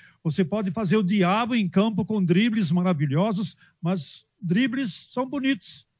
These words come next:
Mas se, mas se não resultarem numa clara oportunidade de gol, eles são inócuos, são infrutíferos. Então, aquele jogo, ele foi perdido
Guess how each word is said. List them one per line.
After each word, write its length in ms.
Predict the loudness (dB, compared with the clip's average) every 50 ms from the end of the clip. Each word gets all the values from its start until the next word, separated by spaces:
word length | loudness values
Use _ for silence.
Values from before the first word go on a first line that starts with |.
| _ _ _ _ _ _ _ _ _ _ _ _ _
Mas 280 | 0 0 0 0 -4 -8 -14
se, 280 | -12 -10 -10 -10 -8 -6
mas 160 | -4 -4 -4
se 120 | -2 -2 -4
não 200 | -2 -2 -2 -2
resultarem 640 | 0 0 0 0 -2 -2 -2 0 0 2 2 2
numa 400 | 2 2 2 0 0 -2 -4 -4 -4 -6 -10 -20 _ _ _ _ _ _
clara 360 | -2 0 0 0 0 0 -2 -4
oportunidade 800 | -4 -4 -4 -2 -2 -2 -2 -2 0 0 2 2 2 2 0 0
de 140 | -2 -2
gol, 500 | 0 4 4 6 6 6 4 2 0 -2 -10 _ _ _ _ _ _ _ -16
eles 180 | -14 -12 -12
são 200 | -10 -8 -8 -8
inócuos, 720 | -8 -8 -6 -6 -4 -6 -6 -8 -8 -8 -8 -8 -8 -10 -6
são 160 | -6 -4 -4
infrutíferos. 920 | -4 -4 -6 -6 -8 -8 -6 -4 -4 -4 -4 -4 -8 -8 -8 -10 -12 -8 -4
Então, 440 | -4 -4 -2 -2 -2 -2 -2 -4 -6 -10 -16 _ _ _ _ _ -20 _ _ _ _ _ _ _ _ -20 -20 -18 -10
aquele 480 | -6 -4 -4 -2 0 2 2 4 4 2
jogo, 580 | 2 4 4 4 4 4 2 2 0 -4 -6 -8 -12 _ _ _ _ _ _ _ -4
ele 140 | -2 -2 -2
foi 220 | -2 -2 -2 -2
perdido 760 | 0 2 2 2 2 2 2 4 4 4 4 4 0 -2 -4